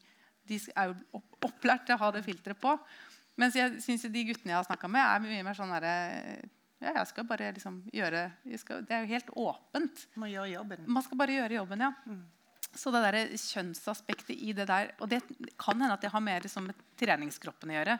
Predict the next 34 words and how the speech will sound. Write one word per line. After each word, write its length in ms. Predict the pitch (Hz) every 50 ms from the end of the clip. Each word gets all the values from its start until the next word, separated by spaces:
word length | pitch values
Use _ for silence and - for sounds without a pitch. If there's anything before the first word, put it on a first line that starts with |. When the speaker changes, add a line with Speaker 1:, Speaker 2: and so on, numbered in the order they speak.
| - -
Speaker 2:
Mm. 360 | 220 202 190 170 - 208 - - -
Speaker 1:
Og 100 | 233 208
det 140 | 202 226 233 226
som, 120 | - 240 220
det 140 | - 202
jeg 220 | 202 208 208 208 208
egentlig 220 | 196 196 - 208 202
har 140 | 208 202 214
hører, 320 | 214 208 185 170 175 175 185
lyst 160 | 185 - -
til 80 | 220
å 60 | 208 190
høre 100 | 175 185
etter 140 | 170 - 175
hvert, 320 | 175 175 - - - -
eh, 180 | 190 196 196 202
med 400 | 214 190 185 185 190 196 202 190
dere 200 | 180 165 156 156
da, 140 | 208 262 247 220
er 60 | 196
på 80 | - 208
en 80 | 208
måte 140 | - 202 190 190 185
hvor 140 | 185 214 226
mye 240 | 220 214 196 185 180
ser 280 | - - - 196 185 180
dere 340 | 175 170 175 175 180 196 - - - - - _ - _ -
det 240 | 202 196 185 185 190
for, 260 | - - - 196 185 185 196 185 180 - - - -
for 140 | - 196 180 - - - - - - - - -
smilet 720 | - - - 226 226 247 254 262 254 254 277 269 269 254 233
og 80 | 233 214
for, 260 | - - 240 226 220 214
eh, 200 | 220 220 214 214